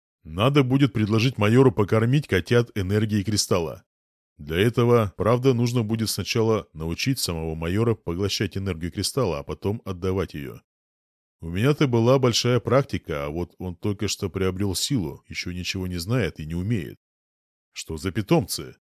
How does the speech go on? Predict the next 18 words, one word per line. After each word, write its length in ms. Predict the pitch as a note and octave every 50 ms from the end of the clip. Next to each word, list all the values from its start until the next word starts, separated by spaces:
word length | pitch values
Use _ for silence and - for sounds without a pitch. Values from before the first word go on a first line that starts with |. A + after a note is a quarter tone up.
| _ _
спросила 600 | _ - - D2+ D#2 C#2+ - - G#2+ A2+ C3+ C#3+
Агафья 360 | C#3 B2+ A#2 G2+ F#2 - G#2+
Петровна. 560 | F#2+ A#2+ G#2+ - G#2+ F2+ D#2 D#2 C2+ A1+ A#1+ _ _ _ _ _ _ _
«Каких 400 | - F#2 G2 - - E3 - -
условий 400 | C3 - - G#2+ G2+ G2+ G#2 A2
требуют? 580 | - A#2+ B2 C3 B2 B2 A#2 A2+ G#2 - - _ _ _ -
Чем 260 | - - A2+ B2+ C3
кормить? 520 | - G#2 F2+ C#2+ D2 D#2 F2 G#2+ - - _
Насколько 600 | - F#2 F2 F2 - - - A2 B2 B2 - C3+
могут 320 | G2+ G2 G#2+ B2 C3+ A2+ E2+
быть 180 | E2 F#2+ -
опасными?» 640 | E2+ D#2 - D#2 D2+ - - F2+ F2 F#2+ A2 A#2+ A#2 _ _ _ _ _ _ _ _ _ _ _ _ _ _ _ _ _ -
Ну 240 | E2+ F2+ A2+ C#3+ D3+
да, 260 | E3+ D3+ G2 E2 D2+
баронесса 600 | D#2+ F2+ F#2 G#2+ A#2 C3 D#3 F3+ E3 - - C3
задавала 540 | G2+ G2 G2 F#2 G#2 G#2+ B2 D3 D#3 D3+ A#2+
правильные 500 | - G2 G2 A2+ C3 C#3 C3+ B2+ B2 B2
вопросы. 600 | A#2 B2 A#2 - - G2 E2 - - - - -